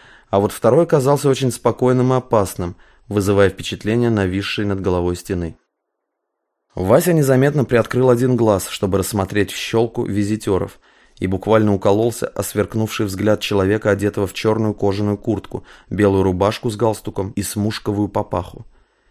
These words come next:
Тяжелое лицо человека, гладко выбритое, с небольшими усиками, казалось высеченным из камня и веяло от него холодной стальной волей и жестокостью, не знающей колебаний. «Очнулись, Василий Никифорович?» — улыбнулся гость.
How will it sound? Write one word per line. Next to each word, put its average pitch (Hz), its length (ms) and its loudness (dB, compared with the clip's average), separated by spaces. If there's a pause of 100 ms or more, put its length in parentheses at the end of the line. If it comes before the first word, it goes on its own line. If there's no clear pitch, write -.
(400)
Тяжелое 135 440 2
лицо 127 300 2
человека, 120 560 2
гладко 110 380 2
выбритое, 110 500 0
с - 80 -10
небольшими 104 560 0
усиками, 107 540 -2 (360)
казалось 131 460 2
высеченным 123 680 0
из - 100 -6
камня 101 400 0
и 92 220 -4
веяло 110 360 4
от - 120 -2
него 98 200 2
холодной 104 500 0
стальной 95 420 0
волей 110 280 0
и 107 120 -4
жестокостью, 101 800 -6
не 95 100 -2
знающей 92 460 -2
колебаний. 92 580 -4 (720)
«Очнулись, 175 560 2
Василий 123 340 2
Никифорович?» — 101 600 -4 (100)
улыбнулся 101 500 0
гость. 92 380 -6